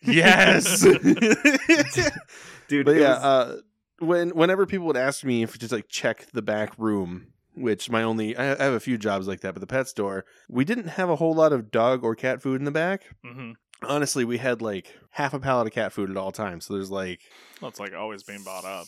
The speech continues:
Speaker 3: so.
Speaker 1: Yeah, it's, it's, like, thirty, forty bags in the back.
Speaker 3: Mm-hmm.
Speaker 1: Dog food, they're bigger, so we don't have a ton, but it takes up a lot of room.
Speaker 2: Mm.
Speaker 1: And people would be like, "Do you have this in stock?" And it'd be some, like,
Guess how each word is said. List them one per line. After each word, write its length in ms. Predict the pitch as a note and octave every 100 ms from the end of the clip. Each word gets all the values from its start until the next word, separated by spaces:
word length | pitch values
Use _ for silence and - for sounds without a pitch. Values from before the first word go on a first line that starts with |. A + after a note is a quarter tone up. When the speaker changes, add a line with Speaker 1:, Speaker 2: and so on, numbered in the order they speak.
| -
Speaker 3:
so. 160 | - G#2 G#2 D3
Speaker 1:
Yeah, 220 | C#3+ C3+ G#2
it's, 220 | B2 - -
it's, 160 | C#3
like, 120 | G#3 -
thirty, 280 | C3 B2
forty 280 | A#2+ B2+ A2+
bags 300 | G2+ G2 G#2
in 60 | A#2+
the 60 |
back. 320 | A#2+ B2+ B2+ - -
Speaker 3:
Mm-hmm. 120 | C#3
Speaker 1:
Dog 300 | B2+ B2 D3
food, 560 | - D#3 D3+ D3+ D3+ C#3+ - _ - -
they're 220 | A#2 G#2+
bigger, 560 | F#2 C3 C#3+ G#2+ G2 - _ _ _ _
so 160 | - C#3
we 80 | A#2
don't 200 | A#2+ G#2
have 580 | - A#2+ A2+ A2+ G2 - _ _
a 80 | G2+
ton, 520 | - - A#2 B2+ D3+
but 100 | C#3+
it 60 | G#2+
takes 200 | B2+ -
up 60 | G#2+
a 20 |
lot 140 | G#2 G2
of 60 |
room. 360 | G#2+ A#2+ G#2 F#2+
Speaker 2:
Mm. 300 | F#2+ A2 G2 _ _
Speaker 1:
And 100 | C3
people 180 | C#3 D3
would 140 | C3+ B2+
be 80 |
like, 240 | B2+ B2 - -
"Do 80 |
you 140 | E3+ A3
have 340 | - F#3 F#3+
this 200 | G#3+ -
in 80 | A3+
stock?" 460 | - - A3 A3+ -
And 100 | D3
it'd 60 | C3+
be 60 |
some, 220 | B2+ E3+
like, 260 | E3 C#3 -